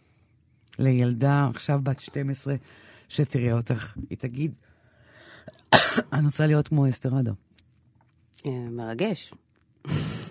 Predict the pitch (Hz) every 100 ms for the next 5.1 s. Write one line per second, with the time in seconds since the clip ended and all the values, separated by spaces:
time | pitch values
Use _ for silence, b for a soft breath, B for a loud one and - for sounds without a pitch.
0 | - - 101 113 120 170 170 240 - _
1 | B B B B B B B B B B
2 | B - 131 151 156 147 143 139 131 -
3 | - _ _ _ - _ _ _ - 170
4 | 220 277 226 180 190 165 - 151 135 123